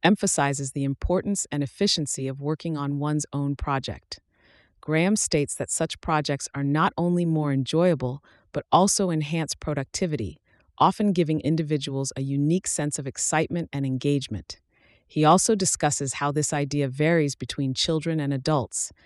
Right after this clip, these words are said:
and how schoolwork usually hinders working on one's own project. Graham argues that working on one's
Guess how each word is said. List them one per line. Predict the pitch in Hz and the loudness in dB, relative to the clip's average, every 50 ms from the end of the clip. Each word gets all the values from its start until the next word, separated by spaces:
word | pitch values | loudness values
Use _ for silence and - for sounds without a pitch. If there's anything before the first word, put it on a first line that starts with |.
| _ - _ _ _ | _ -20 _ _ _
and | 143 135 131 | -6 -4 -2
how | 147 143 | -2 0
schoolwork | 139 - - - - - 202 220 202 160 147 135 131 - - | 0 0 -2 -2 0 2 2 2 4 4 2 0 0 -2 -2
usually | 156 170 175 170 170 160 156 143 | 0 0 0 0 0 0 -2 -2
hinders | - - 190 202 180 143 127 131 139 - | -2 0 0 0 2 0 0 -2 -4 -6
working | 131 139 143 143 - 160 156 139 | -4 -6 -6 -4 -4 -4 -4 -2
on | 131 135 135 | -2 -2 -2
one's | 135 135 139 139 135 | -2 -2 -2 -2 -2
own | 139 131 131 131 | -2 -2 -2 -4
project. | - - 139 131 135 - - - - _ - - _ | -4 -4 -4 -4 -4 -4 -8 -10 -12 _ -20 -20 _
Graham | - - 160 175 196 208 208 - - | -4 0 2 4 4 4 4 2 2
argues | 151 151 151 139 147 143 143 139 - | 2 2 2 2 0 -2 -4 -2 -4
that | 143 143 143 | -6 -6 -2
working | 143 160 170 - - 202 196 | -2 -2 -2 0 0 0 0
on | 175 160 151 147 | 2 0 0 0
one's | 147 147 147 147 139 | 0 0 0 0 -2